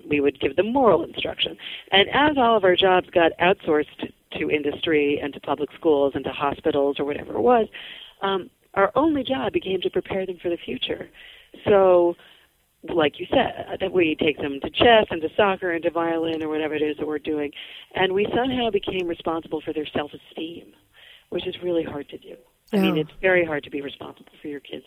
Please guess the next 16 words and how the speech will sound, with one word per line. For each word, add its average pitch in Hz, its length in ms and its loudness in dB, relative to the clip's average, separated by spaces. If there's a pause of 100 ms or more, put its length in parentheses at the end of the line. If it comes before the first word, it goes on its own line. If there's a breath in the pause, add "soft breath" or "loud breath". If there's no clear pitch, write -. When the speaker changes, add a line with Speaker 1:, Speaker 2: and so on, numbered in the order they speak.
Speaker 1:
happiness. 156 460 -16 (180)
Speaker 2:
Well, 220 120 6
and 240 100 2
this 285 160 -2
is 254 100 -2
more 202 240 4
s-, - 220 -4
more 202 560 2
true 165 400 0
for 170 160 -2
middle 156 320 2
and 156 80 0
upper 151 340 0
income 147 360 -2
families, 127 580 -4
correct? 139 560 -2